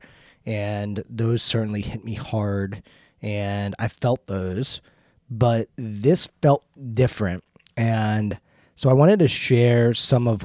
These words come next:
what I'm feeling right now and share some of the notes I've got on Kobe that I've gathered over the years. So first of all, I, the texts that I'm getting are from, you know, people from college,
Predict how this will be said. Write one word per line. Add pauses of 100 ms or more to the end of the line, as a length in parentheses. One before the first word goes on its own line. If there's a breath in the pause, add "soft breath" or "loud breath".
(100)
what
I'm
feeling
right
now (360)
and (120)
share (400 soft breath)
some
of
the
notes
I've
got
on
Kobe (380)
that
I've
gathered
over
the
years. (260)
So
first
of
all, (920)
I, (380 loud breath)
the
texts
that
I'm
getting
are
from, (580 soft breath)
you
know, (340)
people
from
college,